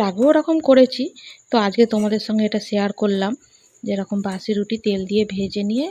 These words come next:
আর চা দিয়ে খেতে খুব ভালো লাগে। যদি সঙ্গে দুধ চা থাকে তাহলে তো আর কোনো কথাই নেই, কিন্তু দুধ চা আর করবো না একার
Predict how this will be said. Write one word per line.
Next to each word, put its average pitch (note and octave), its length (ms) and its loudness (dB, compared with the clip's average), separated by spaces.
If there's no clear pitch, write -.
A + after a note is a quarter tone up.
আর F#3+ 80 -10
চা F3+ 120 -6
দিয়ে A#3+ 180 0
খেতে G3+ 300 -4
খুব G#3 120 0
ভালো F#3 240 -2
লাগে। F3+ 160 -6
যদি F#3+ 140 -4
সঙ্গে A3 300 0
দুধ G#3+ 220 0
চা A#3 160 0
থাকে B3+ 220 0
তাহলে B3 220 2
তো B3+ 80 -2
আর B3 120 -8
কোনো B3+ 120 4
কথাই G#3+ 380 2
নেই, A3 120 -2
কিন্তু A3+ 220 0
দুধ G#3+ 140 2
চা A3+ 140 2
আর A#3 60 -4
করবো G3+ 300 0
না C4 60 -2
একার G3 200 -4